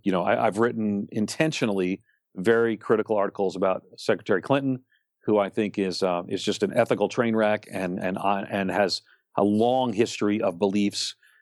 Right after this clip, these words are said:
But we basically relaunched her campaign at Planned Parenthood and couldn't mention freedom of religion when she's at Four Freedoms Park, which is fifty, where she launched her campaign at F D R's Four Freedoms Park, one of which was freedom of religion.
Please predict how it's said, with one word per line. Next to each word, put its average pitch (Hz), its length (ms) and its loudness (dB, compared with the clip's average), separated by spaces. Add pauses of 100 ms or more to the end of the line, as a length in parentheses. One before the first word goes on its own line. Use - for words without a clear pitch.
(140)
But 120 180 -2
we 139 140 4
basically 127 360 2
relaunched 123 260 0
her 120 60 -4
campaign 110 500 -2
at 117 220 0
Planned 110 280 -4
Parenthood 101 500 -2 (380)
and 107 200 -2
couldn't 120 220 2
mention 110 300 -2
freedom 107 260 0
of 101 100 0
religion 98 360 0
when 98 100 -2
she's 98 160 0
at 92 100 2
Four 104 220 0
Freedoms 95 400 -2
Park, 95 400 0
which 95 220 -4
is 87 280 -2 (200)
fifty, 107 260 0
where 101 120 2
she - 120 -4
launched 98 280 -2
her 92 80 2
campaign 92 400 0
at 90 100 0
F 87 160 -2
D 98 120 -2
R's 82 300 -2 (340)
Four 104 200 4
Freedoms 98 260 0
Park, 95 240 2
one 98 100 0
of 95 80 -2
which 92 200 -2
was 85 180 -2
freedom 92 320 -2
of 85 180 -2
religion. 92 380 0